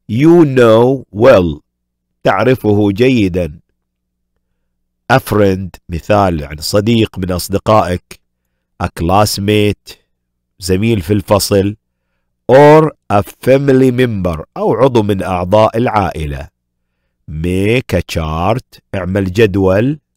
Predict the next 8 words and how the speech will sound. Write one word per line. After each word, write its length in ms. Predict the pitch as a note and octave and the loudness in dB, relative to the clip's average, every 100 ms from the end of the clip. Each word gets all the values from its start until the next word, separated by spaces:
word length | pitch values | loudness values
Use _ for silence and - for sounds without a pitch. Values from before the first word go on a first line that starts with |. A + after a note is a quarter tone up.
| - | -16
زي 320 | G2 G#2 G#2 | -4 -2 -2
هذا 220 | G2 F#2 | -2 -4
الجدول 480 | F2+ F2 F#2 G2 F2+ | -4 -4 -2 -2 -2
اللي 180 | F2 F2 | -2 -4
مر 200 | F2 F2+ | -4 -6
علينا 360 | E2 F2+ F2+ E2+ | -4 -4 -4 -6
من 200 | E2 E2+ | -8 -10
شوي. 520 | - G2 A#2+ E3+ | -4 0 2 0